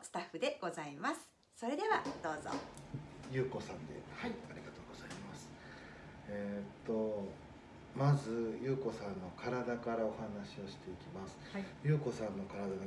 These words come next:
Speaker 2: 首が悪いんですよ。
Speaker 3: 首。
Speaker 2: 首。で、首が悪くて、ここがオーラがすごく青いので、これから寝違えたりとか、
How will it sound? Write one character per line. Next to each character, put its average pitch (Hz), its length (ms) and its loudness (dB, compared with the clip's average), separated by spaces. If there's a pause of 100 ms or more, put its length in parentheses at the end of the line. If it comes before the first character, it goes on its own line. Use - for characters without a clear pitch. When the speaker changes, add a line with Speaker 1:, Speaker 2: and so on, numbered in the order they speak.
Speaker 2:
首 117 220 6
が 120 80 8
悪 113 240 8
い 110 60 4
ん 95 100 -2
で 85 80 -6
す - 140 -8
よ。 - 80 -4 (200)
Speaker 3:
首。 180 200 2
Speaker 2:
首。 190 80 0 (1120)
で、 120 160 6 (100)
首 131 220 4
が 131 120 10
悪 127 240 10
く - 200 -4
て、 98 340 0 (200)
こ 120 120 4
こ 120 80 6
が 120 60 10
オ 123 220 10
ー - 20 6
ラ 104 60 4
が - 120 0
す - 220 -8
ご 117 80 6
く 107 180 -2
青 107 280 4
い - 20 2
の 85 240 -2
で、 87 220 -4 (320)
こ - 100 0
れ 117 80 6
か 113 120 2
ら 107 80 4
寝 104 100 2
違 110 40 0
え 110 60 -2
た 131 220 6
り 123 80 8
と - 360 -2
か、 - 220 -2